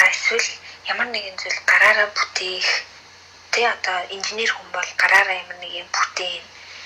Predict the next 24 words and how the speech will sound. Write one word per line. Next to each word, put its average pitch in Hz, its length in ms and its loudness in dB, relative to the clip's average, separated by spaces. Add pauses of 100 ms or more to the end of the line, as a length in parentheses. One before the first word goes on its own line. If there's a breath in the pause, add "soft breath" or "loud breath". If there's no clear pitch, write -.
(400 loud breath)
аа, 175 520 0
програм 190 540 6
хийн 180 420 -6
гэд 165 300 -4
байдаг. 165 360 -2 (560 loud breath)
За, - 200 4 (280)
ху-, - 360 -8
одоо 170 460 0 (640)
нийгмийн 226 360 -4
салбарын, 190 540 -2 (680 loud breath)
аа, - 260 -4
ихэнх - 320 0
мэрэгчлүүд - 680 -4 (680)
одоо 180 300 -2 (180)
хүн 226 180 -6
судлалын - 640 -2
гэсэн - 240 -2
шүү - 200 -2
дээ, 240 160 -2
мэрэгчлүүд 190 540 -6
ихэвчлэн - 480 0
нөгөө 180 340 -4
хүнд 202 320 -4 (100)
туслах, - 560 2